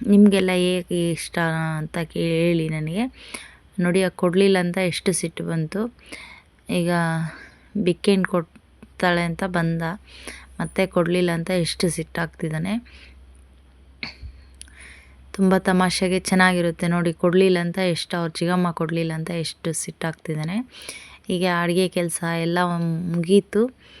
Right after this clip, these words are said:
ಈಗ ಎಲ್ಲ ಕೆಲಸ ಮುಗಿಸ್ಕೊಂಡು ಇದೀಗ ಉತ್ತು ಕಾಲು ಹಾಕೋಕ್ಕಂತ ಹೊರಟಿದ್ದೀವಿ. ಆ, ಆಗಲೇ ಎರಡೂವರೆ ಟೈಮಲ್ಲಿ ಆಗಿತ್ತು, ಎರಡೂವರೆ, ಒಂದೂವರೆ ಟೈಮ್ ಆಗಿತ್ತು. ನಾನು ಟೈಮ್ ಸರಿಯಾಗಿ ನೋಡಲಿಲ್ಲ.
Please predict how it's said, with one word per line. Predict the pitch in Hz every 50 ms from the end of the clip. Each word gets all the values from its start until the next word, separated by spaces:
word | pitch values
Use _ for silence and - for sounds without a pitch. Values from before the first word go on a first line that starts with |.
| - - - - _ _ -
ಈಗ | 196 190 175 180 180 175 170 170 165 165 165 165 165 160 - - - - - _ _ _ _ _ _ _ _ - -
ಎಲ್ಲ | 180 185 185 180
ಕೆಲಸ | - 202 185 165 - 190
ಮುಗಿಸ್ಕೊಂಡು | 180 175 175 175 190 185 - - - - 180 175 175 180 214 269 302 _ _ _ - - - - - - - _ _ _ _ _ -
ಇದೀಗ | 185 185 180 190 190 175 185 180 170 165 170 - - _ - - -
ಉತ್ತು | 175 _ - 226
ಕಾಲು | - - 190 180 175 175 180 180
ಹಾಕೋಕ್ಕಂತ | 180 170 - 175 160 - 165 160 160 -
ಹೊರಟಿದ್ದೀವಿ. | 202 202 185 170 160 - - 165 156 160 160 160 202 240 262 254 _ _ - - - - - _ _ _ _ _ _ _ _ -
ಆ, | 220 208 185 180 175 175 170 170 170 170 160 - - - - - -
ಆಗಲೇ | 190 185 180 202 202 196 196 196 190
ಎರಡೂವರೆ | 185 180 175 185 185 185 185 185 185 175
ಟೈಮಲ್ಲಿ | - - 185 180 180 185 185 185 180 175
ಆಗಿತ್ತು, | 170 170 165 170 175 - - - - _ _ _ - -
ಎರಡೂವರೆ, | 180 175 165 - 180 185 185 214
ಒಂದೂವರೆ | 220 214 190 175 165 170 170 170 170
ಟೈಮ್ | 165 - 175 170 165 170 170
ಆಗಿತ್ತು. | 165 165 160 160 165 165 - 185
ನಾನು | 185 180 170 165
ಟೈಮ್ | 160 170 165 165 170 170 160
ಸರಿಯಾಗಿ | - - 170 165 165 165 165
ನೋಡಲಿಲ್ಲ. | 165 165 165 170 180 175 170 165 165